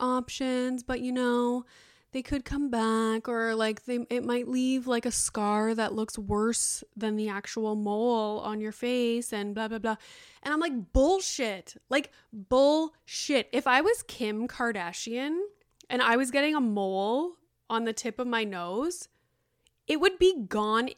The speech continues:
instantly, and there would be no fucking trace of it. So where do I go? Like, where's that doctor to do that? Because I will pay him all the money to do that, or her,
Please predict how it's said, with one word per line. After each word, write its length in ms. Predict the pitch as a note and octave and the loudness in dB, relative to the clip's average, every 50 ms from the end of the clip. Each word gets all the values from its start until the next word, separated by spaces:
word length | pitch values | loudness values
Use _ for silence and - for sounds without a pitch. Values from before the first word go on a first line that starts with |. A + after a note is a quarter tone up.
| _ - | _ -2
instantly, 560 | A3 A3 A3 - - A3 G3+ - F#3+ G3 G3+ | -2 -2 -2 -2 -4 -6 -6 -6 -6 -6 -4
and 120 | G#3+ G#3+ | -4 -2
there 80 | A3 G#3+ | 0 0
would 140 | A3 A3 G3+ | 0 -2 -2
be 100 | A#3 A3+ | -2 -4
no 380 | A3 G#3+ G#3+ A3 A3 A3+ B3+ | -2 0 0 2 2 2 0
fucking 680 | C4+ - - - - A#3 G#3+ G#3+ - - A#3 A3+ A3+ G#3+ | -2 -4 -8 -6 -2 -2 -2 -2 -2 -4 -4 -2 -2 -4
trace 640 | - - - - A3 G#3 G3+ G3 G#3 F#3+ - - | -4 -8 -8 -8 -6 -4 -4 -4 -4 -6 -6 -8
of 100 | F#3+ E3 | -8 -10
it. 240 | - - - - - _ _ _ _ _ _ _ _ _ _ _ | -12 -14 -16 -16 -18 _ _ _ _ _ _ _ _ _ _ _
So 460 | - - D4 C#4 C#4 C#4 C4+ - - _ - | 0 4 6 6 6 6 4 2 -4 _ -8
where 440 | A3+ G#3+ G#3 A3 C4+ D4+ E4+ F#4 F#4+ | -8 -2 2 2 4 4 4 4 4
do 140 | G4 F#4 | 4 4
I 140 | F4+ E4 D#4 | 4 4 4
go? 180 | C#4 D4 C#4 - | 4 2 2 2
Like, 200 | - A#3+ A#3+ - | 2 -2 -4 -2
where's 400 | A3 G#3+ C4 D#4+ G4 G#4 D#4+ B3+ | -2 -2 0 0 0 0 -2 -4
that 400 | G3 G3 G#3 G#3+ A#3 C4 - F#3 | -4 -2 0 2 2 0 0 -4
doctor 680 | G3+ G3 F3 - - _ - - - E3+ - G#3+ - _ _ | -6 -8 -8 -10 -12 _ -12 -10 -8 -8 -10 -10 -14 _ _
to 140 | - C4 G#3 | -8 -8 -6
do 200 | F#3+ A3 A3 G#3+ | -4 -4 -4 -4
that? 340 | F#3+ F#3+ F3 - - - - | -4 -4 -4 -6 -6 -8 -8
Because 420 | A#3 A3 - D4+ B3 B3 A3+ - - - - _ _ _ _ _ _ - | -10 -4 0 2 2 2 0 -2 -6 -16 -20 _ _ _ _ _ _ 0
I 140 | B3 C4 C4+ | 2 2 4
will 160 | C#4 D#4+ D4+ | 2 0 -2
pay 260 | - - D4 C4+ C4+ | 0 0 0 0 0
him 300 | A#3+ B3 A3 G#3 G3+ G3+ | -2 -2 -4 -4 -4 -4
all 180 | - G3+ G#3+ G#3+ | -4 -4 -4 -4
the 100 | G3 G3 | -6 -6
money 520 | G3 F#3+ F#3+ F3 D#3+ F3 F3 F#3 G3+ - _ _ _ _ _ _ - | -6 -6 -6 -8 -8 -10 -12 -12 -14 -14 _ _ _ _ _ _ -10
to 100 | B3+ G3 | -8 -6
do 120 | G#3 G3+ | -6 -8
that, 100 | - - | -8 -6
or 140 | - A#3 D4 | -6 -4 -4
her, 300 | - - F4 D#4+ E4 F#4+ | -2 -2 -2 -2 -2 -4